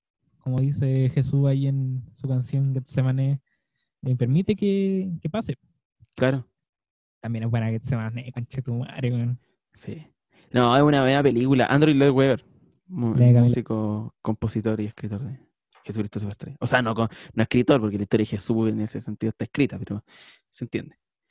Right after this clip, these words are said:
Speaker 2: Peli-, ¿tu película favorita de Semana Santa?
Speaker 1: Eh,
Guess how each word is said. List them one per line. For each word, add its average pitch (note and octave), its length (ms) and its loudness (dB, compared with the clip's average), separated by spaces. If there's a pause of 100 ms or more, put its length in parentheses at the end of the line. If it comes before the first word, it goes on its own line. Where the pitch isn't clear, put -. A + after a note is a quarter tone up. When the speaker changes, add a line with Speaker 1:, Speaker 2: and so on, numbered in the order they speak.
(920)
Speaker 2:
Peli-, D3+ 300 2 (920)
¿tu G#3+ 80 4
película C4 300 4
favorita G#3+ 320 4
de G#3+ 40 0
Semana F#3 240 2
Santa? A2 380 -6 (1700)
Speaker 1:
Eh, G#2+ 580 2